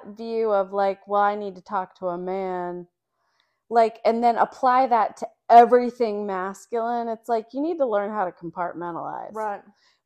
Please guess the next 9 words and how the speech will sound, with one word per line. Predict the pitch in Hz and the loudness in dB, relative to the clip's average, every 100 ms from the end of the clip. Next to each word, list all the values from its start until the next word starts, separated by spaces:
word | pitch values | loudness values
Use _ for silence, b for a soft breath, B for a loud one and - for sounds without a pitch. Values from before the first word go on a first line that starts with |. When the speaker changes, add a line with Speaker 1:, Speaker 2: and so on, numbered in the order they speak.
| 185 | -14
Speaker 1:
Between | 196 202 - 269 220 214 | -8 -8 -8 -6 -4 -6
someone | - 254 254 226 220 | -6 -4 -2 -4 -4
actually | - 202 302 262 247 | -2 -4 -4 -6 -6
being | 226 247 233 | -6 -6 -4
ignorant | 233 226 247 247 233 - _ _ | -6 -4 -6 -4 -4 -6 _ _
and | 208 208 | -6 -2
this | 233 233 | -2 -2
man | 247 226 208 | -4 -2 -2
actually | 196 196 - 196 180 | -4 -6 -8 -6 -6